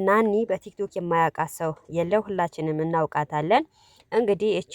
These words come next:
ልጅ ሁሌም በቲክቶክ የምናውቃት በምግብ ግፍ ስታወጣ፣ እንደውም፣ እ፣ በምግብ ስትጫወት ነው የምናውቃት ማለት ነው። እቺ ናኒ፣ እ፣ እውነቴ ነው፣ እኔ እንጃ፣ እ፣ በምግብ፣ እ፣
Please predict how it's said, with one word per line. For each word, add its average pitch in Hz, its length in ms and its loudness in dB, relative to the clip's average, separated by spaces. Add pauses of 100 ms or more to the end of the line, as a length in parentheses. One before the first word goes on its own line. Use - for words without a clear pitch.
ልጅ 214 180 2
ሁሌም 233 420 2
በቲክቶክ 202 440 -4
የምናውቃት 175 560 0 (480)
በምግብ 226 580 2
ግፍ 196 220 -2
ስታወጣ፣ 160 560 -2 (640)
እንደውም፣ 190 460 2 (360)
እ፣ 185 120 -2
በምግብ 196 500 2
ስትጫወት 180 720 -2
ነው 175 120 -2
የምናውቃት 170 640 -2
ማለት 165 280 -4
ነው። 247 140 2 (420)
እቺ - 200 0 (240)
ናኒ፣ 202 360 4 (500)
እ፣ 180 100 -4 (180)
እውነቴ 180 420 -2
ነው፣ 165 200 0
እኔ 170 180 0
እንጃ፣ 180 180 0 (540)
እ፣ 170 80 -2 (260)
በምግብ፣ 226 560 0 (260)
እ፣ 170 140 -10